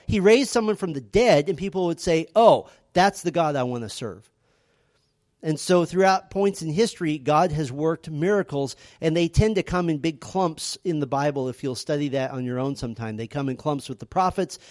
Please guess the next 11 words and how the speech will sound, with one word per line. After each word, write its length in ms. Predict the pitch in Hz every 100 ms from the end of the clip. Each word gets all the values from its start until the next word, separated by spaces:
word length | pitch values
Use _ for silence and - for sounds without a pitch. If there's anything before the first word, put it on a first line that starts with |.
| - -
come 180 | 156 143
in 60 |
clumps 340 | 131 151 143 131
with 180 | 127
Christ, 460 | - 196 185 180 - - _
come 140 | 143 131
in 80 | 127
clumps 320 | 165 151 -
with 100 | 139
the 80 | 127
apostles, 580 | 113 151 156 156 143